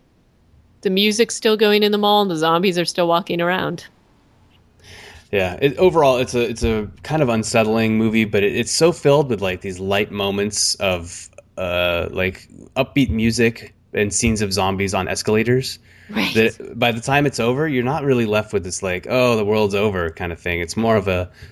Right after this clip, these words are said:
Speaker 2: "Oh, zombies are these wacky characters," you know?
Speaker 1: Right,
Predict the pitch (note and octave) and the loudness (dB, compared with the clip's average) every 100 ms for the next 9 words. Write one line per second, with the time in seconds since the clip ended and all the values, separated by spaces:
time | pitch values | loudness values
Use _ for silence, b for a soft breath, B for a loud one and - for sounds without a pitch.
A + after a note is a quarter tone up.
0 | _ G3 F3 - E3+ D#3 C3+ A#2 G#2 G2 | _ 2 4 4 0 2 0 0 -2 -4
1 | F#2 G2+ G#2 G#2+ F#2 G#2 G2 F#2 - E2 | -2 0 0 -4 -4 -2 0 -2 -4 -8
2 | E2 - - - C4+ A3+ G#3+ | -10 -10 -8 -4 -2 0 -2